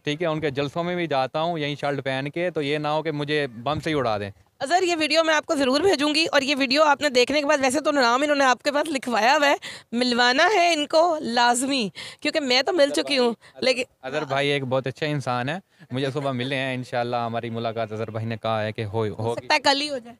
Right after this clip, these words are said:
Speaker 1: हाँ, हो सकता है कल ही हो जाए, क्योंकि
Speaker 2: जबरदस्त।
Speaker 1: मैं ऐसा वर्कर हूँ, कोई काम ऐसा किसी ने किया ही नहीं है।
Speaker 2: धमकियाँ मिल रही हैं आपको खान साहब का साथ देने पर, फ़ोन आते हैं आपको,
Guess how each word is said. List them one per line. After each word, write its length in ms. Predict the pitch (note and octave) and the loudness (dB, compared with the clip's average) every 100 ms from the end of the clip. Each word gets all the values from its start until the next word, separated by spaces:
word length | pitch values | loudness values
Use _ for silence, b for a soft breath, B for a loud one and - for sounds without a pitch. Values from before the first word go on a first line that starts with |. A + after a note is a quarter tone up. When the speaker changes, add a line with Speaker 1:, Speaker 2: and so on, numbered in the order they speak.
| _ | _
Speaker 1:
हाँ, 220 | C#3+ D3 | -4 -2
हो 140 | C3+ D3+ | -2 -2
सकता 260 | D#3+ C#3 | -2 -4
है 60 | D3+ | -4
कल 200 | C3 E3 | -2 -2
ही 60 | E3+ | 0
हो 120 | D3 | 0
जाए, 120 | E3+ | -2
क्योंकि 200 | F3 F3+ | -2 -2
Speaker 2:
जबरदस्त। 420 | F#3+ G3 G3 D3 | 0 0 0 -4
Speaker 1:
मैं 380 | C#3 C#3+ D#3+ D#3+ | -6 -2 0 -2
ऐसा 200 | D#3 F3 | 0 0
वर्कर 320 | D3+ D3+ D#3+ | 0 0 -2
हूँ, 220 | D3+ D#3 - | -2 -4 -4
कोई 160 | D3 C#3+ | -4 -2
काम 280 | C#3 C3 | -2 -2
ऐसा 220 | B2+ A#2 A#2+ | -2 -4 -8
किसी 300 | - A#2+ B2 | -8 -8 -8
ने 120 | A2 | -8
किया 200 | - G#2+ | -6 -6
ही 60 | |
नहीं 160 | G2+ F#2+ | -8 -12
है। 120 | F#2+ _ C#4+ | -16 _ -10
Speaker 2:
धमकियाँ 420 | D4 - G#4 G4 | -10 -2 2 2
मिल 200 | D#4 D4 | 2 2
रही 200 | D4+ D4 | 2 4
हैं 80 | C#4 | 4
आपको 600 | B3 B3 C4+ C4+ C4+ C#4 | 2 2 4 8 6 6
खान 260 | B3+ B3+ | 2 0
साहब 240 | C4 C4 - | 2 0 2
का 120 | C#4 | -2
साथ 380 | - A#3+ B3 B3 | 2 4 4 4
देने 380 | G#3+ A#3 A#3 | 2 2 0
पर, 280 | G#3+ A3+ A#3 | 2 2 2
फ़ोन 500 | A3+ C4+ C4+ D4+ D4+ | 2 4 6 6 4
आते 340 | - A#3 - B3 | 2 0 2 2
हैं 120 | A#3+ | 4
आपको, 540 | A3 G#3+ - A3+ A3+ | 4 0 4 4 4